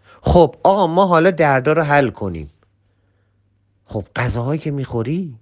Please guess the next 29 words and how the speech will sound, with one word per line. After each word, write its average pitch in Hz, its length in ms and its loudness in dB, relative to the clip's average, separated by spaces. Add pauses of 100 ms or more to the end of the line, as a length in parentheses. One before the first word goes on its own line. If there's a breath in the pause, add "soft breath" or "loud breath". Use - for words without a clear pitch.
(200)
اونا 139 240 4
هم 139 100 2
دوباره 104 280 4
همین 104 320 -2
کارا 92 300 0
می‌کنن، 90 480 -4
داخلش 101 420 0
خرابی 87 420 -2
باشه، 78 520 -6 (380 loud breath)
صدایی 202 440 4
که 277 120 -2
می‌شنوی 208 720 0
اونا 107 340 -6
هم 113 180 -10
همین 180 220 -6
کارا 160 280 -4
می‌کنن، 107 600 -10 (760)
داخل 110 300 -4
اون 95 120 -4
صدا 85 320 -4
منظم 76 560 -8
نباشه، 67 300 -10
طبیعی 80 440 -4
نباشه، 76 220 -8
فرکانساش 95 760 -2 (360 loud breath)
مطابق 85 300 -2
با 80 80 -4
طبیعت 78 520 0
نباشه. 69 520 -10